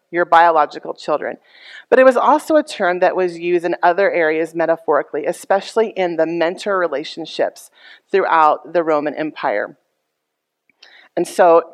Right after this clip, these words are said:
similar to maybe in the Jewish culture, rabbi, um, and,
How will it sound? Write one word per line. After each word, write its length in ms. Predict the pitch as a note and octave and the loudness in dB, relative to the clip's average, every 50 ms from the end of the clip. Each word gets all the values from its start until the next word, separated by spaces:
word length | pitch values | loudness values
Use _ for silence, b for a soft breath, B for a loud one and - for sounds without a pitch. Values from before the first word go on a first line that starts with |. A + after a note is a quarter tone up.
| - | -20
similar 460 | - - - - G#3+ G#3 G3 G3 G3 G3 | -20 -8 -6 -2 0 2 2 2 0 0
to 220 | G3 - G#3 G3 | -2 -4 -6 -4
maybe 320 | F#3 F3 F3 E3+ E3+ F3 | -2 -2 -4 -4 -6 -6
in 120 | - E3+ E3 | -6 -6 -6
the 80 | D3 | -6
Jewish 440 | D3+ - E3+ F#3 G3 G#3 G#3 G#3 - | -6 -4 -2 0 0 0 -2 -4 -8
culture, 480 | - - - G3+ G3+ - - G3+ F#3+ F3+ | -6 -4 -4 -4 -4 -4 -4 -4 -4 -2
rabbi, 640 | D#3 D#3+ D3 D3 D#3 E3 G3 G3+ G#3+ A3+ A#3 C#4 C#4+ b b b b b b b b b b | 0 2 2 2 2 4 4 4 4 4 2 0 -4 b b b b b b b b b b
um, 340 | - F3+ F3+ E3+ E3 D#3+ E3 | -6 -2 -2 0 0 -2 -2
and, 340 | D#3 - E3 D#3 D3+ D#3 D#3 | -4 -4 -4 -6 -6 -8 -8